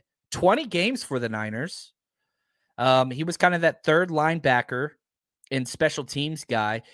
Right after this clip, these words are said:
and he was just a boom bust guy on every play. He either made an electric play for the forty-niners or he made a huge mistake with a bad angle, missed tackle, whatever for the opposing team.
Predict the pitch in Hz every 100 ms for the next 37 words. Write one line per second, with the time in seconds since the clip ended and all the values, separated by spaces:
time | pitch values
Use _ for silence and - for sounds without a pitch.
0 | - 151 190 170 - 208 185 139 190 160
1 | 156 165 - 160 175 143 135 135 - 151
2 | 156 104 _ _ - 156 160 160 160 147
3 | 135 147 151 143 160 147 - 131 120 110
4 | - - 147 139 135 147 226 311 - _
5 | _ - 135 151 139 139 147 143 131 180
6 | 202 202 160 - 170 175 156 113 104 147
7 | 170 165 175 180 156 151 - - 156 165
8 | 165 143 139 160 180 160 147 139 147 139
9 | 123 - 143 107